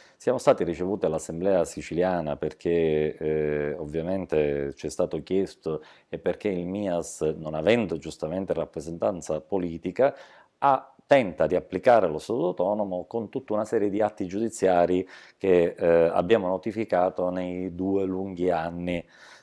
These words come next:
tra cui ce ne stiamo preparando uno molto dirompente, eh, adesso ne parleremo. E, eh, siccome ovviamente, eh, lo Statuto autonomo prevede un taglio netto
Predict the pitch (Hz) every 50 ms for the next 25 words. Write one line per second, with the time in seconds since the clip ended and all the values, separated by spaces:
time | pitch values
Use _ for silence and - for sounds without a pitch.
0 | _ _ - 90 95 92 - 98 98 95 92 92 92 - - - - 92 87 87
1 | 87 87 - - 90 85 85 82 85 87 85 87 87 87 90 90 87 85 85 87
2 | 85 98 104 104 98 90 85 85 92 98 95 - - 82 78 73 82 80 80 76
3 | 76 - 107 104 95 85 76 - - 73 69 - - - _ _ _ _ _ _
4 | - 80 80 80 80 78 - 82 78 78 82 80 - - 80 76 76 71 80 76
5 | 76 73 73 73 71 69 65 65 65 - _ _ _ _ _ _ _ _ _ -
6 | 123 123 113 - - - 98 95 92 90 87 87 85 78 - - - - - 143
7 | 135 120 95 92 - - 95 82 85 92 90 101 113 120 110 98 - 85 80 80
8 | 82 80 - 85 80 80 78 76 73 73 76 80 73 73 - - 87 82 120 131
9 | 113 95 90 - 113 110 104 90 82 80 73 - 85 87 82 101 107 107 95 76
10 | 82 82 - - - 95 92 92 90 - 127 131 127 107 95 92 92 95 107 110
11 | 92 - - _ - 85 78 78 - -